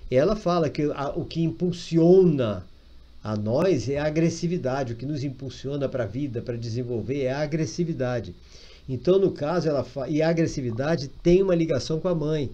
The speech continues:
tá? Porque tem uma fantasia da, do bebezinho, da criança pequena, que é a mãe malvada, que considera a mãe como uma mãe perversa. Aí ela fica com a raiva da perversidade da mãe.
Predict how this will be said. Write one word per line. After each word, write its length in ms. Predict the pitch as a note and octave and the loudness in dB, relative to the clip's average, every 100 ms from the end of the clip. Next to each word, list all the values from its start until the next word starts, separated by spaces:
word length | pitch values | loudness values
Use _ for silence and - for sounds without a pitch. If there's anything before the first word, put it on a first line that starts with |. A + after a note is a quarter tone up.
| - - - - - - - | -12 -18 -16 -14 -12 -10 -10
tá? 260 | A2 A#2+ B2+ - - - - | -8 -8 -8 -12 -18 -20 -10
Porque 260 | - - C#3+ | -4 -2 -2
tem 200 | - D3+ | 0 0
uma 160 | D3+ B2+ | 0 -2
fantasia 920 | - F#3 F3+ C#3+ G2+ A2 F3+ G3 B2+ | 0 0 2 0 -2 -4 -2 0 2
da, 200 | A#2+ B2+ | 2 0
do 120 | B2+ | 0
bebezinho, 840 | B2+ B2 A#2 A2+ G2 D3 D#3 B2+ A#2 | 0 0 0 -2 -2 -2 -2 -2 -2
da 160 | A#2+ | -4
criança 380 | A#2 B2+ B2+ A#2 | -4 -2 -2 -4
pequena, 600 | G#2+ A2+ C3+ E3+ E3 G2+ - - - - - | -10 -6 0 2 2 0 -8 -20 -20 -20 -10
que 180 | C3 C3 | -2 0
é 60 | |
a 80 | C#3+ | 0
mãe 260 | C3 D#3+ F3 | 2 2 4
malvada, 720 | F3 D3+ G#2 C3 C3+ A#2 A2+ | 2 0 0 -2 -2 -4 -8
que 100 | A#2+ | -8
considera 480 | C#3+ B2+ C3+ D3 D3 | -6 -6 -2 0 0
a 40 | |
mãe 320 | B2 C#3 E3+ | 0 2 0
como 180 | E3+ D#3+ | 0 -4
uma 80 | B2+ | -2
mãe 160 | D3+ | -2
perversa. 840 | D#3+ E3+ A#2 G2 C3 B2+ A2 G#2+ - - - - - | 0 0 0 0 0 0 -4 -10 -14 -18 -20 -18 -4
Aí 260 | B2 C3+ D#3+ | 0 4 4
ela 160 | F3 | 2
fica 280 | A#2+ E3+ E3+ | 0 -2 0
com 100 | E3 | 0
a 60 | B2+ | -2
raiva 340 | B2 D#3 D#3+ | -2 0 0
da 100 | D#3 | -2
perversidade 760 | E3 C3+ C#3+ - C3+ C3+ C3 C#3+ | 0 0 -2 -4 -6 -4 -4 -4
da 140 | D#3 | -2
mãe. 340 | C3+ A#2+ A2 | -2 -2 -4